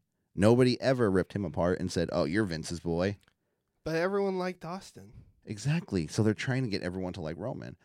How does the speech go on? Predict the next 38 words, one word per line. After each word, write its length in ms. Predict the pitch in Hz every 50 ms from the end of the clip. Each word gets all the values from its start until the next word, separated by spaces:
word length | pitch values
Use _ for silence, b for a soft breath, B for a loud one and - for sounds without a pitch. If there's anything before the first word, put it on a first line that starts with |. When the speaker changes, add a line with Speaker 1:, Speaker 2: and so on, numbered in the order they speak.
| b b -
Speaker 1:
And 120 | 92 98
I 60 | 92
think 240 | 104 - 110 104 87
him, 340 | 92 107 101 101 104 95 90
you 80 | 95 92
know, 160 | 87 85 85
just 280 | 85 98 92 - - _ _ - - - - - _ - - - - -
kinda 220 | - 127 117 113 101
being 220 | 98 101 98 98
more 240 | 101 98 92 78 71 - 76
real, 280 | 92 110 107 87 80
just 160 | - 95 -
saying, 140 | - 92 82
"I 80 | 67 90
don't 140 | 95 92 95
know 100 | 92 95
what's 180 | 95 92 - -
going 240 | 95 92 92 95
on," 360 | 98 101 104 98 98 98 98 - b b b b b b b b b b b
you 100 | 87 95
know, 220 | 92 90 87 87 82 - -
"I 100 | 87 95
think 280 | - - 110 104 98 -
people 200 | 107 90 98 95
are 40 |
coming 240 | 95 - 98 95 98
after 220 | 92 90 90 - 98
me. 120 | 98 95
I 140 | - 87 95
don't 140 | 92 92 95
know," 380 | 98 98 98 98 98 95 92 - _ _ _ _ _ _ _ _ -
you 120 | - 90 101
know, 200 | 95 90 90 92
was 220 | 90 92 87 -
a 20 |
little 220 | 85 90 95 98 92
bit 240 | 87 95 90 82 -
Speaker 2:
Mm. 120 | 120 55